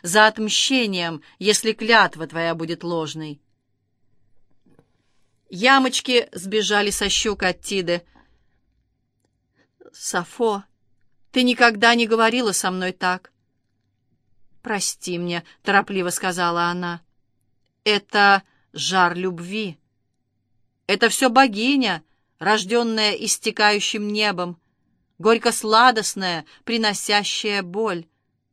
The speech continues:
Это твоя сверкающая красота, ведь когда я надевала кольца тебе на пальцы, я увидела алый гранат, что так меня искушает".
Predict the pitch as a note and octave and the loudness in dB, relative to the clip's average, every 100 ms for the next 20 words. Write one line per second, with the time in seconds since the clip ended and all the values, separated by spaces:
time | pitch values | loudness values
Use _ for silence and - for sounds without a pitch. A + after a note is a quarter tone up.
0 | _ _ _ _ - G#3 - A3 A#3 A3+ | _ _ _ _ -2 0 0 2 4 4
1 | A3 A3 A#3 A#3+ A3+ A#3+ A3+ A3 A3+ - | 0 0 4 4 2 0 -2 -2 -6 -2
2 | A3 G#3+ A3 C4+ A3 _ - - - G#3 | -4 -2 2 2 2 _ -20 -16 -4 -4
3 | - G#3 F#3 G#3+ A3 A3 G#3 A3 A3 G#3 | 0 0 2 2 2 0 0 2 2 0
4 | A#3 A#3+ A3+ G#3 - G3+ G3 F#3+ F#3 G3+ | -2 -2 -2 -8 -8 -4 -2 -4 -2 -2
5 | B3+ B3+ C4 A#3+ - - G#3 A#3+ A3+ G#3 | -2 -4 -6 -6 -10 -8 2 4 4 -2
6 | A3 B3 C4 - - - A3 A3+ A#3 A#3 | -4 2 0 0 -4 4 6 6 0 -2
7 | B3 C4 D#4+ C4+ - - - _ _ _ | 0 0 0 -4 -8 -20 -20 _ _ _
8 | - G3 F3+ F#3 G3+ G3 F#3+ F#3 - G3+ | -10 -6 -2 -2 -2 -4 -2 -4 -8 -8
9 | - G3 F#3 F3+ _ | -4 -2 -2 -6 _